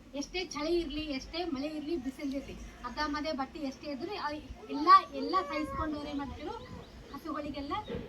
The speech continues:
ಮೇಯಿಸ್ತಿರು. ಅವ್ರಿಗೆ ಎಷ್ಟೇ ಕಷ್ಟ ಆದ್ರೂ ಹಸುಗಳಿಗೆ ಒಂದ್ ಚೆನ್ನಾಗಿ ಮೇಯಿಸಿ ಅವ್ರು ವಾಪಸ್ ಮನೆಗೆ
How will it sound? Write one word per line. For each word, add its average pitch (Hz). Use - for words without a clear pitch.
ಮೇಯಿಸ್ತಿರು. 330
ಅವ್ರಿಗೆ 294
ಎಷ್ಟೇ 359
ಕಷ್ಟ 359
ಆದ್ರೂ 294
ಹಸುಗಳಿಗೆ 349
ಒಂದ್ 359
ಚೆನ್ನಾಗಿ 320
ಮೇಯಿಸಿ 294
ಅವ್ರು 311
ವಾಪಸ್ 269
ಮನೆಗೆ 262